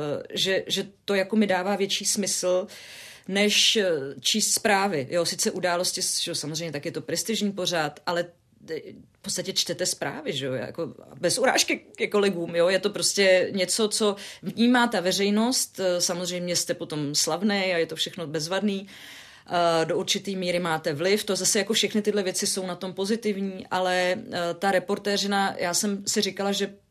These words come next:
by mi ještě chyběla, protože mě bylo sedmadvacet, když jsem dostala tuhle nabídku a, eh,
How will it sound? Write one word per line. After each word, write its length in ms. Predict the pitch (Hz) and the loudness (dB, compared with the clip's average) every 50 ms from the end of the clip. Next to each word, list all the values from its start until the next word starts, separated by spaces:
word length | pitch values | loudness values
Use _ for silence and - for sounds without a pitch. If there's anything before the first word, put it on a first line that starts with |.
| _ - | _ -8
by 120 | 175 196 | -2 0
mi 100 | 202 214 | 2 2
ještě 240 | 214 214 - - 240 | 2 2 2 2 0
chyběla, 360 | 233 - 214 170 196 196 147 | 0 0 -2 0 0 -2 -2
protože 340 | 131 - 143 - 151 160 180 | -2 -6 -6 -2 -2 -2 0
mě 100 | 175 170 160 | -2 -6 -4
bylo 140 | 165 151 | -2 -2
sedmadvacet, 640 | - - 185 170 180 180 175 165 185 190 - 156 131 | -2 -2 -4 -4 -6 -6 -6 -6 -6 -4 -4 -4 -4
když 340 | 127 139 139 - - - - - | -2 -2 -2 -2 -2 -2 -4 -6
jsem 180 | - - 170 | -6 -6 -4
dostala 320 | 156 156 151 - 165 156 147 | -4 -6 -6 -4 -4 -4 -4
tuhle 220 | - 156 165 160 | -4 -6 -8 -6
nabídku 580 | 156 156 151 147 160 156 - - 190 190 196 190 - - - - - - - - - - _ _ _ - | -6 -8 -8 -10 -12 -12 -10 -6 -6 -6 -6 -8 -14 -20 -20 -20 -20 -20 -20 -20 -20 -20 _ _ _ -2
a, 420 | - 180 170 165 170 175 170 - - | 0 0 2 0 0 -2 -2 -6 -8
eh, 100 | - | -10